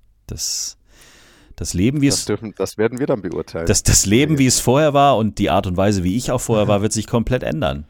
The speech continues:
Speaker 1: Also hier wird aus mir gerade ein, ein Misch, äh, aus He-Man, aus allen Superhelden, wird hier alles zusammengemixt gerade mit täglichem Training, mit harten Bandagen, mit gutem und gesundem Essen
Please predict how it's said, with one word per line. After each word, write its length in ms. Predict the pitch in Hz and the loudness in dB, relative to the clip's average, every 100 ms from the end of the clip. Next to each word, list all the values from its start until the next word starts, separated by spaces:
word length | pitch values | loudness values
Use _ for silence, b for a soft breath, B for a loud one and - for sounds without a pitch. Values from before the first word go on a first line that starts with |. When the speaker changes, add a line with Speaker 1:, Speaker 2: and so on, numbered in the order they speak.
| _ | _
Speaker 1:
Also 400 | - 87 85 85 90 b b b b | -6 -2 -2 -2 -6 b b b b
hier 260 | - 113 | 0 2
wird 120 | 113 - | 2 0
aus 200 | 127 - | 0 2
mir 160 | 117 | 2
gerade 320 | 110 107 110 | 4 4 2
ein, 400 | 87 101 101 101 | 2 0 -4 -6
ein 180 | - 101 | -6 -2
Misch, 300 | 101 127 - | 0 -2 -4
äh, 20 | |
aus 720 | - - - - 101 98 - - | -8 -12 -10 -8 -6 -6 -12 -8
He-Man, 720 | - 131 123 110 104 101 104 b b b b b b | 0 2 2 2 0 -2 -6 b b b b b b
aus 760 | - 85 82 82 - - - - _ _ | -6 -4 -2 -4 -8 -8 -12 -16 _ _
allen 540 | 90 107 110 113 107 - _ | -2 0 2 0 -2 -10 _
Superhelden, 800 | - 113 117 98 92 87 90 90 _ - | -8 -4 0 0 0 -2 -4 -8 _ -10
wird 200 | 90 - | -8 -6
hier 140 | 90 | -6
alles 200 | 90 87 | -4 -6
zusammengemixt 680 | - 87 90 85 85 - - | -6 -6 -4 -4 -4 -6 -6
gerade 280 | 82 80 82 | -6 -4 -4
mit 160 | 82 | -4
täglichem 440 | - 107 95 95 85 | -2 -2 -2 -6 -6
Training, 500 | - 80 82 78 78 B B B B B - | -4 -2 -2 -4 -8 B B B B B -14
mit 260 | - - - | -8 -4 -2
harten 280 | 95 - | -2 -2
Bandagen, 760 | 90 82 78 73 76 80 80 - _ - | -2 -2 0 -2 -2 -6 -10 -14 _ -12
mit 160 | 76 | -6
gutem 540 | - 110 - 95 90 - | -2 -2 -2 -4 -6 -10
und 200 | - 78 | -12 -10
gesundem 460 | - 73 95 104 92 | -6 -2 0 0 -2
Essen 500 | - 82 - 78 | -6 -6 -6 -8